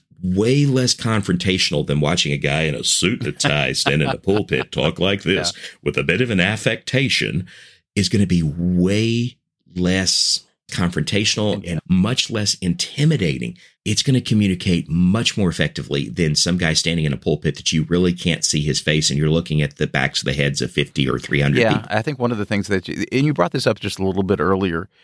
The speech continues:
Speaker 2: in a conversation like this, we can talk about where we're all idiots, where, where we have our doubts and things like that. I don't see that happening a lot in a church building.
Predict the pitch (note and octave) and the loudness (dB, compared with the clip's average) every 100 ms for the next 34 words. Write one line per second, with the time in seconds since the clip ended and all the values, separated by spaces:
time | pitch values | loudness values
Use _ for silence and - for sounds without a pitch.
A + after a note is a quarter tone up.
0 | _ _ A2+ A2 - E3 D3 C3+ A#2+ G#2+ | _ _ 0 0 0 0 0 0 -2 -2
1 | G2 F#2+ - G2+ - A2+ A#2 G#2+ G#2 - | -2 0 0 0 -2 -2 0 2 0 2
2 | G2+ F#2+ F#2+ G2+ F#2+ - F#2+ F2+ - E2+ | 2 2 2 0 2 0 -2 -6 -8 -12
3 | C#2+ - - G2+ D#2 G#2 C2+ G#2 G2+ G2 | -12 -14 -2 -2 0 -2 -2 -2 0 0
4 | F#2+ F2+ F2+ C2+ - F#2 F2+ F2+ F2 E2+ | -2 -4 -10 -10 -10 -8 -8 -6 -6 -4
5 | F#2+ F2 _ _ - _ - D3 E3+ F3+ | -4 -6 _ _ -20 _ -2 -2 0 0
6 | D3 A#2 A#2 A2+ G#2+ G2 F#2 F#2 F#2+ - | 0 0 -2 0 0 0 0 0 -6 -6
7 | G2 - F2 D#2+ E2 | -6 -8 -16 -16 -12